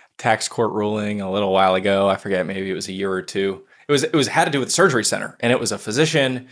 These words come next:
who was trying to change the character of their income for tax reasons from, I think it was to change, change them to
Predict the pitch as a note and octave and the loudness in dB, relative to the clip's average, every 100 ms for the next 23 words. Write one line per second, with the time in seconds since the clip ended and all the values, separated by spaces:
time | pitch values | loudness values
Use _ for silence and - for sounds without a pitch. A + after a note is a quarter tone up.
0 | - - - - B2+ A2+ G#2+ G2 - - | -20 -20 -20 -2 2 2 2 0 -4 0
1 | B2 A2+ A2+ G#2 - A2 G#2+ - G#2+ A2+ | 2 2 0 -6 -6 -6 -4 -6 -6 -2
2 | G#2+ G#2 G#2 G2 G#2+ G#2+ G#2 G#2 G2+ G2+ | -2 -2 -6 -6 -6 -6 -6 -6 -6 -6
3 | G#2 - - G#2 G2+ A2 G2+ G#2+ G2+ - | -12 -12 -6 -6 -4 -6 -6 -6 -6 -6
4 | A2 G2+ G2+ - _ - - - - - | -6 -4 -6 -10 _ -20 -20 -20 -20 -20
5 | - - _ - E3 E3 C3 A#2 - - | -20 -20 _ 0 2 4 4 4 0 -6
6 | - B2 - D3 C3+ B2 - - _ _ | -10 -2 2 2 2 -2 -6 -14 _ _
7 | _ _ _ _ _ _ _ - - B2+ | _ _ _ _ _ _ _ -8 0 0
8 | A2+ A#2 A2 G#2+ - | 2 0 0 -4 -6